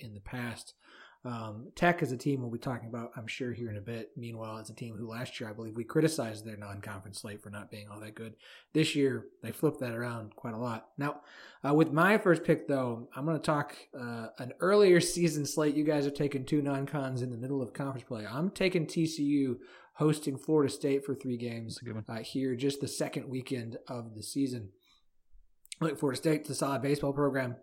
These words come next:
Speaker 1: Uh, we have high expectations for T C U as always. The Big Twelve picked them as the preseason number one team in the Big Twelve. I think for an early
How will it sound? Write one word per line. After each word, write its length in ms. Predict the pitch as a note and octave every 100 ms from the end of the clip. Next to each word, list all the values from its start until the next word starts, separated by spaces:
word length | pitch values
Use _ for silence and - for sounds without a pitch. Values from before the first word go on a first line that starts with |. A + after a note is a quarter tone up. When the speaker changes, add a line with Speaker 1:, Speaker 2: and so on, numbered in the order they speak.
| A#2+
Speaker 1:
Uh, 40 | A2
we 160 | A#2
have 260 | G#2+ A#2+ A2+
high 200 | B2 B2+
expectations 580 | B2 B2 B2 C3 B2+ -
for 100 | B2+
T 160 | C#3+
C 180 | C#3 B2
U 140 | C3
as 140 | B2+ - -
always. 400 | C3 C#3 C#3+ B2
The 60 |
Big 200 | C3+ B2
Twelve 300 | C#3+ B2 -
picked 220 | - D#3
them 120 | C#3 C3+
as 100 | A#2+
the 80 | A#2+
preseason 520 | C#3 C3 C#3 B2 B2
number 200 | A#2+ A#2
one 80 | A2
team 160 | C3
in 60 | A#2
the 60 | G#2+
Big 140 | G2+
Twelve. 360 | - C#3 D3 D3 - - - -
I 80 | D3
think 220 | E3+ D#3+
for 180 | E3 D3+
an 80 | C#3+ -
early 540 | D3+ E3+ E3 D3+ D3